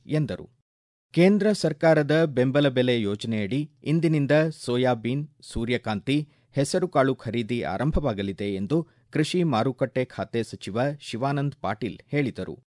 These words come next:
ಬೆಂಗಳೂರಿನಲ್ಲಿ ಮಾತನಾಡಿದ ಅವರು, ಸೋಯಾಬೀನ್ ಖರೀದಿಗೆ ಇನ್ನೂರ ಆರು ಖರೀದಿ ಕೇಂದ್ರಗಳನ್ನು ತೆರೆಯಲಾಗಿದೆ. ಒಟ್ಟು ಹತ್ತೊಂಬತ್ತು ಸಾವಿರದ ಮುನ್ನೂರ ಇಪ್ಪತ್ತೈದು ಜನ ರೈತರು ತಮ್ಮ ಹೆಸರು ನೋಂದಾಯಿಸಿದ್ದಾರೆ ಎಂದರು. ಹೆಸರುಕಾಳು ಖರೀದಿಗೆ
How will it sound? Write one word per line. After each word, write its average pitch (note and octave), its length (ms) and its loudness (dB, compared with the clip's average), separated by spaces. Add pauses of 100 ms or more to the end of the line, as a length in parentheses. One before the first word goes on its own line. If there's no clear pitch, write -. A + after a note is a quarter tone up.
(200)
ಬೆಂಗಳೂರಿನಲ್ಲಿ D#3 840 4
ಮಾತನಾಡಿದ A2 540 -2
ಅವರು, A2 440 -4 (220)
ಸೋಯಾಬೀನ್ D#3+ 640 2
ಖರೀದಿಗೆ B2+ 720 -2 (100)
ಇನ್ನೂರ D3+ 360 0
ಆರು A#2+ 360 0
ಖರೀದಿ A2+ 440 -6
ಕೇಂದ್ರಗಳನ್ನು G2 680 -6
ತೆರೆಯಲಾಗಿದೆ. A2 960 -4 (120)
ಒಟ್ಟು E3+ 520 0
ಹತ್ತೊಂಬತ್ತು D#3 600 -2
ಸಾವಿರದ A#2 680 -2 (100)
ಮುನ್ನೂರ D3+ 360 -2
ಇಪ್ಪತ್ತೈದು B2 720 -4
ಜನ G2+ 300 -4
ರೈತರು G2+ 560 -6
ತಮ್ಮ G#2 200 -4
ಹೆಸರು G#2+ 400 -8
ನೋಂದಾಯಿಸಿದ್ದಾರೆ G#2 960 -4 (200)
ಎಂದರು. B2+ 440 -2 (440)
ಹೆಸರುಕಾಳು D#3+ 680 2
ಖರೀದಿಗೆ C3+ 680 -2